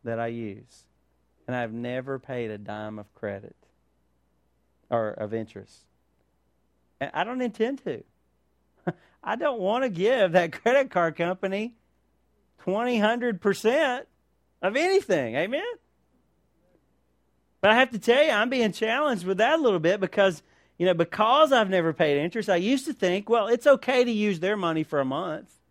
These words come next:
right? As long as I pay it off." But actually, some financial advisors are, well, they'll even say to you, "Did you realize that even if you never pay interest, you probably make more purchases just because psychologically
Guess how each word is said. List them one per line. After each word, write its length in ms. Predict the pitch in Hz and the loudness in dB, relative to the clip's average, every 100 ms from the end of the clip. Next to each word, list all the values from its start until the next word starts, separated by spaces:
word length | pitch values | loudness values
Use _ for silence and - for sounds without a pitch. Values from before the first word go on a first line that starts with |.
| _ _ _ - | _ _ _ 0
right? 300 | 139 185 269 | 2 2 -2
As 920 | _ _ _ _ _ _ _ _ _ | _ _ _ _ _ _ _ _ _
long 160 | 117 165 | -2 2
as 60 | |
I 80 | 175 | 2
pay 220 | 175 196 | 4 6
it 60 | 185 | 6
off." 340 | 185 247 208 - _ _ _ _ _ _ _ _ _ - | 4 2 -4 -8 _ _ _ _ _ _ _ _ _ -2
But 120 | 135 | 2
actually, 400 | 220 285 - 202 | 2 2 0 0
some 280 | - 214 311 | 2 0 2
financial 520 | - 226 233 226 202 | 2 2 0 0 0
advisors 480 | 170 175 196 214 196 | 2 4 2 2 -2
are, 200 | 190 - _ - | -2 -4 _ -6
well, 180 | 180 175 | -6 0
they'll 300 | 175 269 277 | 4 6 6
even 220 | 202 185 | 4 0
say 260 | - 240 | 0 0
to 180 | 247 226 | 0 -2
you, 240 | 185 185 185 _ _ 156 | 2 2 0 _ _ -6
"Did 160 | 147 | -4
you 180 | 208 247 | -2 2
realize 540 | 226 277 269 185 190 | 6 6 6 6 4
that 160 | 185 - | 2 0
even 320 | 202 254 254 | 2 0 0
if 160 | 226 220 | -2 -2
you 100 | 208 | 0
never 260 | 208 220 | 0 0
pay 280 | 202 208 185 | 2 4 4
interest, 380 | 220 226 175 - | 0 -2 -4 -4
you 120 | 190 | -8
probably 720 | 175 - 208 214 220 185 180 | -8 -2 0 2 0 0 -2
make 340 | 170 175 190 180 | 0 0 -2 -2
more 260 | 156 160 | -2 -2
purchases 800 | 151 - 208 220 160 123 135 135 120 | -2 -2 0 -2 -8 -8 -6 -6 -6
just 240 | 147 - | -10 -10
because 260 | 139 131 - | -8 -8 -4
psychologically 1080 | 156 156 147 139 160 139 127 127 120 113 | -4 -4 -4 -4 -4 -6 -10 -8 -6 -8